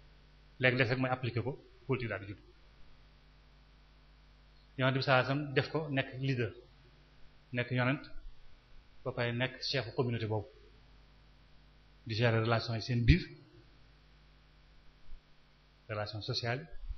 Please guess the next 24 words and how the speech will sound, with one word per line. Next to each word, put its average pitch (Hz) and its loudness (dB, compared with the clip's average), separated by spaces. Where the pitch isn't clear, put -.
di - -12
gérer 107 0
économie 131 6
bi, 165 -4
di 135 -4
aar 120 6
dëkk 135 8
bi, 175 -2
am 135 4
ay 131 0
accord 123 2
tam 135 0
ak 131 -2
ñi 127 2
nga 131 4
xam 131 4
ne 127 4
bokkuñu 127 4
diine 120 6
te 127 4
ñu 120 2
bokk 127 2
dëkk 117 0
bi. - -12